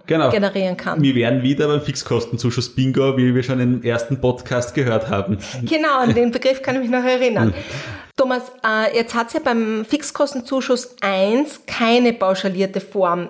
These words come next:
Speaker 2: des, ähm, Fixkostenzuschusses ergeben. Das ist ja jetzt beim Zweier möglich. Was kann man sich genau darunter vorstellen?
Speaker 1: Genau richtig. Also kleine Unternehmen, sage ich jetzt einmal,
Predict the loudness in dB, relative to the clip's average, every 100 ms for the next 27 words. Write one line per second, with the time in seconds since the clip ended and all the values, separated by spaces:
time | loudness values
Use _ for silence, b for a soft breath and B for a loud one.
0 | -2 2 2 0 -10 -6 -2 0 2 2
1 | 0 0 -4 -16 -8 -8 -6 -6 -4 -4
2 | -4 -4 -4 -4 -6 -6 -4 -4 -2 -4
3 | -4 0 0 0 -2 -2 -2 -6 -6 -4
4 | 0 2 2 4 4 4 0 -10 -12 -16
5 | -4 -4 -4 -10 -4 -2 -2 -4 -2 0
6 | 2 2 0 -2 -2 0 0 0 -2 -2
7 | -6 -2 0 2 2 0 -4 -4 -4 0
8 | 0 2 0 -2 B -20 -4 -4 0 2
9 | 4 2 0 -2 -2 0 0 0 -2 -2
10 | -2 -4 -2 -2 0 0 2 2 0